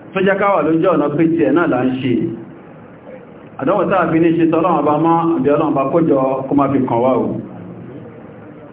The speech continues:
A tọrọ àlékún ọlá Ọlọ́run fún Ànábì Muhammad, sallallahu alayhi wa sallama. Ẹni tí Ọlọ́run bá fi àgbọ́yé ẹ̀sìn yìí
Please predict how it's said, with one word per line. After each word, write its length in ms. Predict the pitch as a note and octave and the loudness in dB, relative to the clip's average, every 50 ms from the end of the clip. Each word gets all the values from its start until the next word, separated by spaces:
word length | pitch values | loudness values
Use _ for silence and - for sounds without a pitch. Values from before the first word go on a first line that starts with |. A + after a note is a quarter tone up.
| - - - - - - - - | -20 -20 -20 -20 -20 -20 -20 -16
A 100 | - C#3+ | -10 -4
tọrọ 200 | - E3+ E3 D#3+ | 0 2 2 2
àlékún 340 | D3+ D#3 E3+ - F3 F3 E3+ | 2 2 2 2 2 2 4
ọlá 160 | E3 E3+ F3 | 4 4 4
Ọlọ́run 320 | E3+ F3+ F#3 F3+ E3+ D#3+ | 2 2 2 0 0 0
fún 120 | E3 E3+ E3+ | 2 2 2
Ànábì 240 | E3 E3 D#3+ E3 E3 | 2 2 2 2 2
Muhammad, 480 | D#3+ D3 D3+ D#3+ E3+ E3+ D#3 C#3 B2 A#2+ A#2 A2+ - - - - - - - - - - - - - - - - - - - - - - - - - - | 2 0 2 2 4 4 4 2 0 0 -2 -4 -6 -8 -12 -18 -18 -18 -18 -18 -18 -18 -18 -18 -18 -18 -18 -18 -18 -20 -20 -20 -20 -20 -20 -20 -14 -6
sallallahu 540 | - C#3+ C#3+ C#3+ D3 D3 E3 E3 D#3+ D#3+ D#3 | -2 0 2 2 2 2 2 2 2 2 2
alayhi 400 | D#3 D3+ D3 D3+ E3 D#3+ D#3 D3 | 2 2 4 4 4 2 4 4
wa 140 | D3 C#3+ C#3+ | 2 2 2
sallama. 500 | C#3+ D#3+ E3 C#3+ C3 C3 B2+ B2+ C3 B2+ C3 B2+ - - - - A2 G#2+ - E3+ - - - - - - - - - - - - - - - - - - - - - - - - - - - - - - | 2 0 0 2 2 2 2 2 2 0 0 -2 -6 -10 -6 -4 -2 0 0 0 0 0 -2 -4 -6 -8 -14 -18 -20 -20 -20 -20 -20 -20 -20 -20 -20 -20 -20 -20 -20 -20 -20 -20 -20 -20 -20 -20 -20 -12
Ẹni 220 | - - D#3 E3 | -4 -2 0 0
tí 60 | D#3+ F3+ | 2 2
Ọlọ́run 340 | F#3+ F#3+ G#3 G3 F3+ F#3 | 0 0 2 2 0 2
bá 80 | E3+ F3 E3+ | 2 0 0
fi 180 | E3+ E3+ E3 E3+ | 0 0 2 2
àgbọ́yé 480 | E3 D3 C3+ - - E3 F3 F#3 G3 G3+ | 2 2 2 0 0 0 0 2 2 4
ẹ̀sìn 380 | G3 F#3+ F#3+ F#3+ D#3 C#3+ C#3+ | 4 2 2 0 -2 0 0
yìí 260 | C3+ C3 C3 C3 C#3+ | 2 4 4 4 4